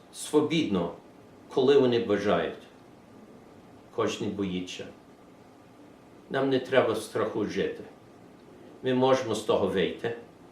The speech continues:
І нам тільки треба старатися і чесним бути, молитися, в Бога вірити і в що нам дасться.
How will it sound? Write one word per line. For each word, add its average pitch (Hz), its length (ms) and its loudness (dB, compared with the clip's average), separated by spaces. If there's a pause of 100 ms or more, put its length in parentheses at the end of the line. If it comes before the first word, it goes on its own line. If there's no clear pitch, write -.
(880)
І 113 100 -6
нам 117 240 0
тільки 127 300 -4
треба 95 520 2 (240)
старатися 131 920 2 (800)
і 113 60 -10
чесним 147 540 -4
бути, 143 420 0 (1200)
молитися, 123 760 2 (220)
в 92 200 -14
Бога 131 300 4
вірити 139 520 0 (1040)
і 110 420 -2 (600)
в - 60 -20
що 127 420 6 (160)
нам 110 420 0 (160)
дасться. 98 520 2